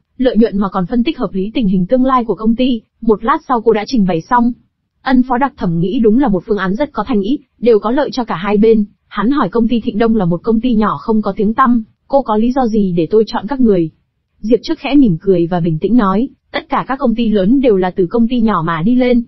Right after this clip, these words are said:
giống như công ty của ngài. Công ty của ngài vào lúc khó khăn nhất chỉ có sáu nhân viên, hiện nay đã phát triển thành doanh nghiệp lớn, điều này chứng tỏ quy mô nhỏ chưa chắc đồng nghĩa không có thực lực. Ân Phó Đắc cười ha ha,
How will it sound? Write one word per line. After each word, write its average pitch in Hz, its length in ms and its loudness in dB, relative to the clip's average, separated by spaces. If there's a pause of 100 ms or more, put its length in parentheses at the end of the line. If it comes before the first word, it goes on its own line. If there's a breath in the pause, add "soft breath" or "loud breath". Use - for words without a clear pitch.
(180)
giống 214 260 2
như 277 140 0
công 240 200 0
ty 233 220 0
của 202 80 -2
ngài. 165 380 -2 (200)
Công 277 180 0
ty 285 200 0
của 202 100 -4
ngài 175 280 -2
vào 175 100 -2
lúc - 160 -4
khó 202 160 -6
khăn 220 200 -2
nhất 269 200 -2
chỉ 233 140 -8
có 175 240 -6
sáu 196 160 0
nhân 254 200 2
viên, 240 300 2 (260)
hiện 247 180 -2
nay 262 160 2
đã 226 100 -2
phát 330 160 -6
triển 226 180 -2
thành 185 180 -4
doanh 214 160 -2
nghiệp 202 160 0
lớn, 190 260 2 (260)
điều 240 180 4
này 226 220 2
chứng 240 180 -2
tỏ 262 220 0
quy 247 120 0
mô 240 140 6
nhỏ 202 320 0
chưa 220 180 0
chắc 285 160 -8
đồng 185 180 0
nghĩa 180 200 -2
không 226 220 -2
có 202 100 -4
thực - 180 -8
lực. 196 160 -2 (460)
Ân 262 260 4
Phó 254 80 0
Đắc 269 180 -2
cười 196 180 2
ha 190 140 -6
ha, 208 260 -2